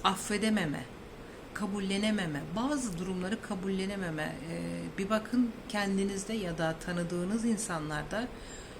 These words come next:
olduğu dünyayı kabullenememe, ona yapılan, e, haksızlıklar diye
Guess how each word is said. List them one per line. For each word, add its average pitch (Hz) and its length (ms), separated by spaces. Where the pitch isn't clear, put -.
olduğu 202 600
dünyayı 190 480
kabullenememe, 170 800
ona 214 140
yapılan, 202 540
e, 160 500
haksızlıklar 185 960
diye 170 120